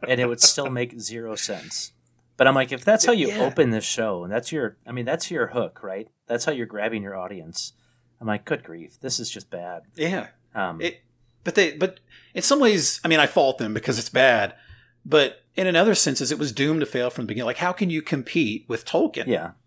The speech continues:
Speaker 2: Like, how can you compete with what Jackson had to work with? You just
Speaker 1: You,
Speaker 2: can't.
Speaker 1: you can't, but I think the pity of it is, I mean, what they, what they lack in skill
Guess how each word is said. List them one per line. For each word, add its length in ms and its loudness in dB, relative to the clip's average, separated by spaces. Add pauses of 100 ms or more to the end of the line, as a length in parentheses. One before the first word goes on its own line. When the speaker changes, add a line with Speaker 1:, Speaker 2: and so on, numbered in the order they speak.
(160)
Speaker 2:
Like, 380 -4 (540)
how 160 0
can 100 0
you 80 0
compete 240 0
with 140 0
what 140 4
Jackson 440 2
had 220 -2
to 80 -2
work 280 -6
with? 220 -8
You 60 -12
just 280 -8
Speaker 1:
You, 120 -6
Speaker 2:
can't. 280 -4
Speaker 1:
you 120 -4
can't, 420 0 (140)
but 100 4
I 80 8
think 320 -2 (460)
the 80 -2
pity 300 0
of 120 2
it 100 0
is, 300 -4 (100)
I 60 -16
mean, 360 -6
what 240 -4
they, 420 0 (240)
what 140 -6
they 120 2
lack 380 0
in 180 0
skill 880 -4